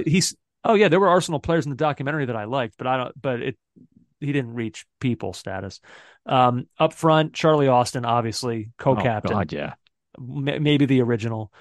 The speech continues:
Speaker 1: Uh, Wilfried Zaha, I loved him for years. Um, and then the other U S international that I included here, J J, if you knew me,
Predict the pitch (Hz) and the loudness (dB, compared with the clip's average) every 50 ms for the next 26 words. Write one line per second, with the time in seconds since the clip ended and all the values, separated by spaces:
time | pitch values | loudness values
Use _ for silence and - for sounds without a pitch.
0 | - _ _ _ _ - - 127 123 123 120 165 190 180 - 214 190 - 156 160 | -20 _ _ _ _ 0 2 2 4 4 4 4 4 4 2 0 0 2 2 2
1 | 180 214 196 175 135 101 90 - - _ _ _ - - - 170 175 170 180 180 | 2 2 2 0 0 0 -2 -6 -14 _ _ _ -6 -4 -2 0 2 2 2 2
2 | - - 170 185 185 147 117 98 - - 120 117 113 135 180 196 156 110 90 - | 0 -2 -2 -2 -2 -4 -8 -10 -10 -10 -8 -6 -2 0 2 2 2 0 -2 -8
3 | - - _ _ _ _ _ _ _ - - 139 131 131 127 127 - _ _ _ | -14 -16 _ _ _ _ _ _ _ -6 -2 0 0 0 -2 -4 -8 _ _ _
4 | - 175 151 156 175 170 160 160 165 165 165 170 185 175 165 151 143 147 139 - | -4 -2 2 2 2 4 4 4 4 4 4 4 4 4 4 4 4 4 2 2
5 | - 151 139 139 135 131 127 120 - 151 131 139 131 131 139 127 - - 156 143 | 0 -2 -2 0 0 0 0 -2 -2 -6 -6 -4 -4 -4 -6 -6 -6 -4 -4 -4
6 | 131 127 104 120 127 120 113 104 - _ - - _ _ _ _ _ - - 156 | -4 -4 -6 -4 -4 -4 -6 -8 -12 _ -20 -20 _ _ _ _ _ -2 2 4
7 | 160 160 139 160 147 143 - - 180 202 190 175 175 175 170 160 151 143 131 127 | 4 4 6 6 4 4 4 2 0 0 2 2 4 4 4 4 2 2 2 0
8 | 123 120 120 | 0 -2 -4